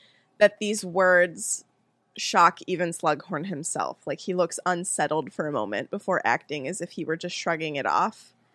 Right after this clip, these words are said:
I, I don't know. Like, I don't know if this is to imply that, like, he's been out of touch with everybody, because I'm guessing maybe it's because he's on the run. Or, like,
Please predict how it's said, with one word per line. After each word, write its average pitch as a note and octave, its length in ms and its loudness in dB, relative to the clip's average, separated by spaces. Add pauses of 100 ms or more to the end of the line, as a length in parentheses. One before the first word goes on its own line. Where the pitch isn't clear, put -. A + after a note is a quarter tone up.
(500)
I, C4+ 160 4 (120)
I B3 80 10
don't C#4 160 4
know. G#3+ 220 8
Like, F#3 300 6 (720)
I A3 80 10
don't B3 160 6
know A#3+ 160 6
if A#3 140 -2
this G#3+ 200 0
is A3 160 -2 (100)
to G#3 140 0
imply F3 560 4
that, E3 180 2
like, D#3+ 200 0
he's E3+ 300 -4
been D#3 140 -6
out C#3 120 2
of D3 100 -6
touch F3+ 260 -4
with F#3 120 -6
everybody, D#3+ 440 0
because D#3 380 -6 (240)
I'm F#3+ 160 2
guessing G#3+ 380 0
maybe F#3 240 0
it's F3 140 -2
because F#3 340 -2
he's E3+ 180 -4
on D#3 160 0
the D3+ 80 -4
run. C#3+ 480 -2
Or, G#3 180 6
like, F3+ 360 8